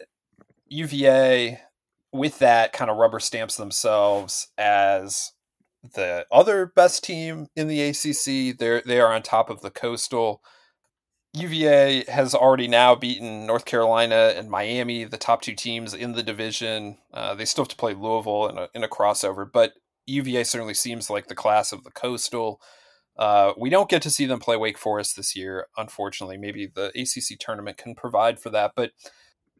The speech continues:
that was a tough one for Miami. There's,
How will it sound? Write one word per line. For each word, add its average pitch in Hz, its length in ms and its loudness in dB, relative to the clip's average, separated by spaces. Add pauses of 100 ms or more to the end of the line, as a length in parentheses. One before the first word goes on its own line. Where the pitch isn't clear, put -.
(260)
that 151 120 6
was 185 140 6
a 170 40 -2
tough 175 260 8
one 151 100 0
for 143 120 -6
Miami. 110 600 -4 (140)
There's, 107 500 -6